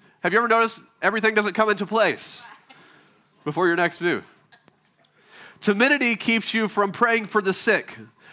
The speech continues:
and delivering the oppressed. Timidity keeps you from sharing the gospel with a stranger.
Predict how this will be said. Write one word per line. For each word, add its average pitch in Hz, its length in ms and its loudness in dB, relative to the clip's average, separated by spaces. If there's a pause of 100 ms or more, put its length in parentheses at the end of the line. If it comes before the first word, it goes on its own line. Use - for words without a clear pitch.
(140)
and 180 120 0
delivering 180 400 2
the 170 100 2
oppressed. 165 720 -2 (260)
Timidity 254 540 2
keeps 233 320 -2
you 233 100 0
from 214 220 -2
sharing 226 540 0
the 208 80 0
gospel 202 580 0
with 165 160 0
a 165 60 -2
stranger. 160 640 -2